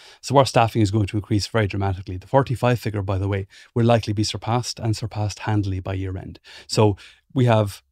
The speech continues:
very dramatic commitment from Minister Ryan and Minister Smith, um, both in terms of decisions around procuring services, around legislation, and around staffing. So capability development is something that is on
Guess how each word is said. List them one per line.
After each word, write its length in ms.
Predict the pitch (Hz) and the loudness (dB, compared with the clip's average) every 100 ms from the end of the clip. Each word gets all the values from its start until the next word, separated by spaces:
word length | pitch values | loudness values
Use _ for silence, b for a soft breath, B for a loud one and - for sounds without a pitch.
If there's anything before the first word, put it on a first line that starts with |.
| _ 123 | _ 2
very 180 | 135 | 4
dramatic 320 | 127 123 113 - | 4 4 2 0
commitment 540 | 113 113 104 95 - _ | 0 0 -4 -8 -14 _
from 440 | - 104 101 104 | -2 0 0 -2
Minister 260 | 110 104 - | 0 -2 0
Ryan 220 | 107 107 | 0 2
and 80 | 104 | 2
Minister 280 | 101 95 95 | 0 -2 -4
Smith, 440 | - 120 - - b b b | -4 -4 -4 -12 b b b
um, 340 | 107 101 101 98 - | -2 0 0 -4 -4
both 180 | 113 98 | -4 -2
in 60 | 107 | -2
terms 240 | 107 98 | -2 -2
of 200 | 95 - | -6 -6
decisions 400 | 107 110 110 110 | -6 0 2 2
around 440 | 104 104 101 98 _ | 2 2 0 -4 _
procuring 680 | - - 113 113 113 107 b b | -10 -2 2 2 2 0 b b
services, 560 | - 117 110 104 117 101 | -2 2 2 0 -2 0
around 300 | 101 98 92 | 0 0 0
legislation, 560 | 101 107 - 113 - 104 | -2 -2 0 0 0 -2
and 80 | |
around 160 | 101 98 | -2 -4
staffing. 400 | - 101 98 - | -4 -4 -6 -10
So 200 | - 107 B B B | -6 -6 B B B
capability 520 | 139 131 143 143 127 | 4 4 6 4 2
development 440 | 117 117 110 110 | 2 0 2 0
is 260 | 104 95 - B B | 0 -2 -4 B B
something 320 | - 107 107 | -2 0 2
that 60 | 101 | 2
is 100 | 113 | 4
on 280 | 107 104 | 2 0